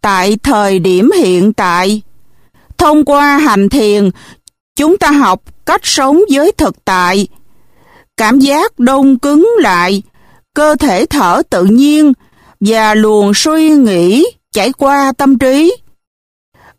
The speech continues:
Ở thế giới hậu thiền, chúng ta có thể sống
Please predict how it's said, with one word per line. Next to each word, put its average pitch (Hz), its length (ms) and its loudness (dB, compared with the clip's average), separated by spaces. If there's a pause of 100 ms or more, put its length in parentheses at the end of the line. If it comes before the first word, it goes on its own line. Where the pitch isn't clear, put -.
Ở 208 360 0
thế 359 160 -2
giới 302 500 0
hậu 214 580 0
thiền, 208 500 0 (540)
chúng 349 220 0
ta 311 120 -2
có 330 160 -2
thể 240 180 -2
sống 294 220 0